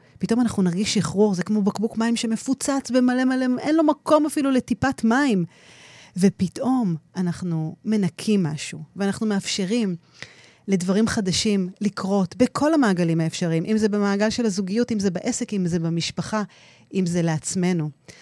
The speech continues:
והדברים האלה, הם מטפטפים, והם כל כך, כל כך מאפשרים לנו לגלות עולמות חדשים.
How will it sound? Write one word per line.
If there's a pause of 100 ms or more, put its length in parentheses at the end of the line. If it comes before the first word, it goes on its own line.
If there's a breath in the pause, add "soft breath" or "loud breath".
(340 loud breath)
והדברים
האלה, (100)
הם
מטפטפים,
והם
כל
כך,
כל
כך
מאפשרים
לנו (100)
לגלות
עולמות
חדשים.